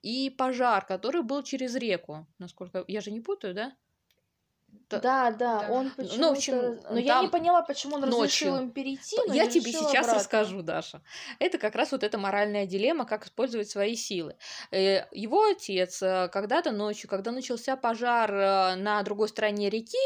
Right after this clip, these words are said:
Speaker 1: и, э, добровольцы, э, с, там, с соседних домов, э, побежали к дальнему мосту, чтобы, м, помочь погасить
Speaker 3: Потушить.
Speaker 1: пламя. Отец, э,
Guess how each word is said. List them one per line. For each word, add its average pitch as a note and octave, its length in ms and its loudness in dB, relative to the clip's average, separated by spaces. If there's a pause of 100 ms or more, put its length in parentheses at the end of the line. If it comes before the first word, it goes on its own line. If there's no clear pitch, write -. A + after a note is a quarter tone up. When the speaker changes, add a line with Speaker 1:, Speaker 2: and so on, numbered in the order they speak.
(180)
Speaker 1:
и, A3 320 0
э, G3 460 4
добровольцы, G3 960 2 (400)
э, - 40 -16
с, - 340 -14
там, F3 200 -2
с - 80 -12
соседних G#3 460 -4
домов, G3+ 420 0 (300)
э, F#3 380 0
побежали G3+ 880 2
к - 100 -14
дальнему G3+ 800 0
мосту, G#3+ 420 0 (200)
чтобы, G3 640 0 (300)
м, F#3+ 320 -12 (400)
помочь G#3+ 520 0 (160)
погасить G#3 420 -2
Speaker 3:
Потушить. A#3 100 -12
Speaker 1:
пламя. G3 420 0 (220)
Отец, E4+ 540 2
э, G#3 360 2